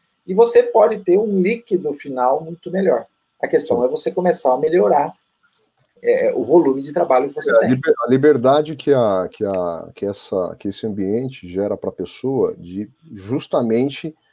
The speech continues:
Speaker 2: determinar, é, a negociação de valores e ela mesma determinar qual que é o, o, o ganho que é satisfatório pra mim, né? Ou o ganho que eu quero atingir como meta, né? Então, você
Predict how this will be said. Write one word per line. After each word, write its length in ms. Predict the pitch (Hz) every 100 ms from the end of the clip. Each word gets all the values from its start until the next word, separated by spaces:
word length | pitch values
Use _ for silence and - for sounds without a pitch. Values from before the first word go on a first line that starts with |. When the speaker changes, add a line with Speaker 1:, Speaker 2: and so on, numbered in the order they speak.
| _
Speaker 2:
determinar, 1000 | 107 135 151 170 160 151 131 117 135 151 - _ _ _ _ -
é, 80 | 98 98 90
a 100 | 92
negociação 960 | 95 123 143 143 139 127 110 - 110 107
de 80 | 101
valores 840 | 123 123 107 117 160 175 - - 107
e 240 | 101 101
ela 220 | 120 147
mesma 300 | 127 117 127
determinar 380 | 151 165 165 123
qual 200 | - 156
que 160 | 156 160
é 140 | 135
o, 400 | 151 156 139 113 _ _ _ _ _ _ _
o, 440 | - 101 117 113 123
o 40 |
ganho 500 | 113 120 156 139 107
que 140 | - 107
é 60 |
satisfatório 720 | - 104 - 101 - 82 80 -
pra 140 | -
mim, 180 | - - _ -
né? 260 | 80 98 90
Ou 240 | 95 101
o 40 |
ganho 340 | 92 107 123 120
que 100 | 117
eu 60 |
quero 240 | 104 107 104
atingir 400 | - 95 90 101
como 260 | - 110
meta, 460 | 95 90 90 - 80
né? 140 | 85 98
Então, 200 | - 101
você 220 | 117